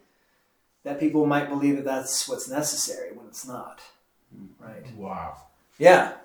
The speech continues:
Speaker 1: Yeah. All right. Any, any other thoughts on, on, on that, uh, part of repentance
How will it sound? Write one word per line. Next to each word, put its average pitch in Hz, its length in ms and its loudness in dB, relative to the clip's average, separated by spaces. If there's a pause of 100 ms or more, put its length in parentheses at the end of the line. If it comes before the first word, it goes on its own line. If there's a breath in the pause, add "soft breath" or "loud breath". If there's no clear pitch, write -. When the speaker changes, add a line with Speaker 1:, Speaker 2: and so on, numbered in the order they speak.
(460)
Speaker 1:
Yeah. 151 320 0 (1200 loud breath)
All 180 100 12
right. 175 300 8 (540 loud breath)
Any, 202 480 6
any 202 160 4
other 175 520 8 (160)
thoughts 170 420 8
on, 165 380 6
on, 151 420 2 (640)
on 151 240 6
that, - 560 2 (200)
uh, 147 260 2
part 151 320 6
of 139 360 -2
repentance - 960 -2